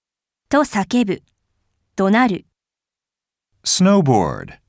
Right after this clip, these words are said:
Speaker 1: スノーボードをする。
Speaker 2: Steal.
Speaker 1: を盗む。
Speaker 2: Throw.
Speaker 1: を投げる。
Speaker 2: Wake.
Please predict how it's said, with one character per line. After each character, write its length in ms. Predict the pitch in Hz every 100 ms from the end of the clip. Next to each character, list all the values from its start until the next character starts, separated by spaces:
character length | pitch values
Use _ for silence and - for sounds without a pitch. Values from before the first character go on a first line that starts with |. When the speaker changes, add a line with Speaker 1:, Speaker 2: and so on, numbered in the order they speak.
| _ _ _ _ _ _ _ _ _ _
Speaker 1:
ス 280 | - - 220
ノ 260 | 262 330
ー 20 | 311
ボ 280 | 320 311
ー 20 | 262
ド 180 | 208
を 60 | 175
す 220 | 165 -
る。 180 | 175 - _ _ _ _ _ _ _ _ _ _ _ -
Speaker 2:
Steal. 760 | - - 202 180 90 57 50 - _ _ _ _ _ _ _ _ _ _ _
Speaker 1:
を 180 | 208 214 -
盗 400 | 185 180 - 269
む。 200 | 247 175 - _ _ _ _ _ _ _ _ _ _ _ -
Speaker 2:
Throw. 680 | - 190 196 127 69 50 - _ _ _ _ _ _ _ _ _ _ _
Speaker 1:
を 220 | 214 214 - -
投 160 | 185 170
げ 220 | 202 254
る。 160 | 190 - _ _ _ _ _ _ _ _ _ _ _ -
Speaker 2:
Wake. 640 | 160 185 80 - - -